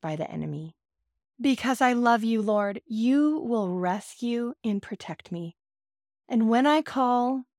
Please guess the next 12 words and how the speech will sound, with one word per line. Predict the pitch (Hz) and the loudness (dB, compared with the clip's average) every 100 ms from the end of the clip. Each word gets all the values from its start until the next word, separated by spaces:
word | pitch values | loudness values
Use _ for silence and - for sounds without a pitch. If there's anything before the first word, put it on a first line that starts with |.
| - | -8
you | 214 220 262 262 262 - | -4 0 0 0 -4 -8
answer. | 175 220 226 - 185 190 208 _ _ _ _ _ _ _ - | -8 -6 -8 -8 -10 -10 -14 _ _ _ _ _ _ _ 0
And | 247 | 2
I | 254 | 2
thank | - 277 285 - | 0 4 4 2
you, | 294 | -2
Lord, | 233 214 202 208 | 0 0 0 -2
that | 247 | -6
you | 208 233 262 277 285 | -4 -2 -2 -2 -4
will | 240 | -6
deliver | 226 208 185 185 196 247 285 | -4 -4 -2 -2 -2 -2 -2
me | 311 339 359 | -2 -4 -10